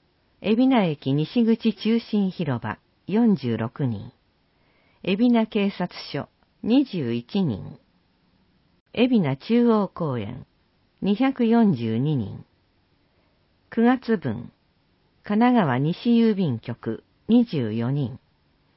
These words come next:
海老名駅西口中心広場、三十六人。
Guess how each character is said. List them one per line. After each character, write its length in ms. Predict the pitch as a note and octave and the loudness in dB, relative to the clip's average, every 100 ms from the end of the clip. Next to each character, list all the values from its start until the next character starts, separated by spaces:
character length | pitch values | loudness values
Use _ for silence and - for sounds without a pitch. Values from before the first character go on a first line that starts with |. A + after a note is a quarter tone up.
| _ _ _ _ _ | _ _ _ _ _
海 120 | G3 G3+ | -4 2
老 140 | A#3+ | 4
名 200 | C4 B3 | 4 2
駅 340 | F3+ - C#3 C#3 | 0 -2 -4 0
西 300 | F#3 - B3 | -2 2 2
口 260 | B3 A3+ | 2 -2
中 260 | - A3 A3 | -4 -2 -2
心 320 | - G3+ F#3+ | -2 -2 -2
広 280 | G3 F3+ B2+ | -2 -2 -2
場、 240 | A#2+ B2 - - - | -4 -6 -10 -16 -2
三 240 | A3+ C4 | 2 2
十 240 | G#3 B2 A#2 | 2 -2 -2
六 300 | C3+ - F3 | -4 -4 -2
人。 380 | B2+ G2 G#3 | -2 -4 -12